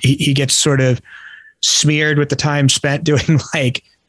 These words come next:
you know, Look Who's Talking movies or, or stuff like that, instead of any real credit for good work in things like Blowout or Urban Cowboy that has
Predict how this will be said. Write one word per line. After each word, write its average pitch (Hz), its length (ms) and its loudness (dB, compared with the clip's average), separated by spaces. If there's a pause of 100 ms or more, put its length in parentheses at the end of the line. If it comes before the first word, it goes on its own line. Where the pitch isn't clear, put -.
(400)
you 180 160 2
know, 131 100 2
Look 135 300 2
Who's 160 180 2
Talking 139 500 0
movies 127 540 2
or, 131 280 2
or 135 40 0
stuff 151 300 -2
like 135 160 -2
that, 143 400 0
instead 139 420 0
of 135 160 0
any 139 400 0
real 131 220 2
credit 131 440 -2
for 135 160 0
good 160 220 2
work 127 320 2
in 120 120 2
things 127 300 2
like 123 280 0 (220)
Blowout 127 600 0
or 131 340 2
Urban 151 200 2
Cowboy 139 480 2
that 120 160 0
has 135 500 0